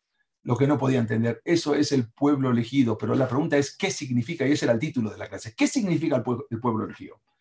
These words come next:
Dice el pasuk, "Ve'atem tiyu li mamlechet kohanim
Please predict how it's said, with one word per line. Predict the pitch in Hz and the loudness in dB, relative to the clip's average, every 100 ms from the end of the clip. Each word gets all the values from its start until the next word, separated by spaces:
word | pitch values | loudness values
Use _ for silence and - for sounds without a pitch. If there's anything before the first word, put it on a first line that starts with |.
| _ _ _ _ | _ _ _ _
Dice | - 180 175 | -2 0 2
el | 151 | 2
pasuk, | 143 175 156 | 4 4 4
"Ve'atem | 147 143 175 - | 2 2 -2 -2
tiyu | 165 165 | -2 0
li | 165 175 | 0 0
mamlechet | 165 160 160 175 202 202 - | 2 2 2 2 2 0 -2
kohanim | 156 147 160 208 233 | 2 2 2 2 0